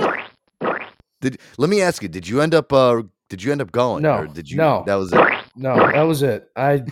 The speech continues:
Speaker 1: <laughs>
Speaker 2: went to, washed my hands and went to bed.
Speaker 1: Wash your
Speaker 2: Literally
Speaker 1: hands.
Speaker 2: and fisted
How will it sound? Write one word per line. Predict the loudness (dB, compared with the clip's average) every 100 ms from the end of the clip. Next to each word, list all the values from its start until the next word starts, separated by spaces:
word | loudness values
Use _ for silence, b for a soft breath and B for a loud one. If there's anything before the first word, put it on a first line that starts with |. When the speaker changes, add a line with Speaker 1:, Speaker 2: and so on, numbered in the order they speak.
| -16 -8 -4 -4
Speaker 1:
<laughs> | -4 -8 -8 -10 _
Speaker 2:
went | -6 -4 -4 -6 _
to, | -18 -16 -14
washed | -2 0 0 0
my | 0 2
hands | 2 -2 -4
and | -6
went | -8
to | -6
bed. | -6 -8 -14 _ _ _ B B B B B B -16 -16 -2
Speaker 1:
Wash | 2 4 4
your | 4
Speaker 2:
Literally | 4 4
Speaker 1:
hands. | 4
Speaker 2:
and | 2 2 0
fisted | -2 -2 -2 -6 -8 -8 -8